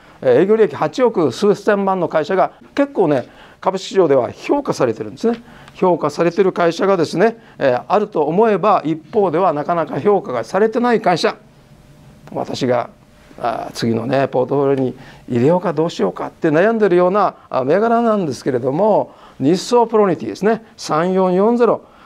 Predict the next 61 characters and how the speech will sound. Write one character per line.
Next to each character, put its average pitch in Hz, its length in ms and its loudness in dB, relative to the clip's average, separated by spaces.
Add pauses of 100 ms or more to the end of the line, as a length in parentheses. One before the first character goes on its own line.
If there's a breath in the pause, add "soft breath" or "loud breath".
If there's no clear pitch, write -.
こ 214 120 0
れ 247 80 4
は、 269 100 4
あ 226 60 2
の、 180 180 2
金 254 300 0
属 247 260 -2
加 233 220 -2
工 220 640 4
を 233 40 2
ベ 170 140 2
ー 151 40 4
ス 156 120 -4
に 143 100 0
し - 80 -8
た 185 220 2
加 143 160 -2
工 180 180 0
の 254 120 0
総 156 160 0
合 143 180 0
商 120 160 -4
社。 - 140 -12 (440 loud breath)
こ 202 120 0
れ 233 40 6
を、 123 640 2
お、 120 80 -4
謳 131 120 0
い - 20 -4
文 117 180 -6
句 185 80 0
に 202 80 2
し 214 100 -2
な 208 80 2
が 233 100 2
ら、 190 220 0 (120 loud breath)
あ、 123 340 -4
拡 131 220 -6
大、 123 160 -2
利 143 80 4
益 147 100 2
拡 147 220 -4
大 165 160 0
し - 40 -10
て 196 80 2
い 196 40 0
こ 226 140 0
う 220 40 -2
と 226 60 -2
い 196 40 2
う 175 40 2
こ 190 100 -2
と 214 80 -2
な 202 80 0
ん 143 60 -2
で 113 40 -6
す - 60 -12
け 123 60 -6
ど 110 80 -2
も 120 60 -2
ね。 220 160 0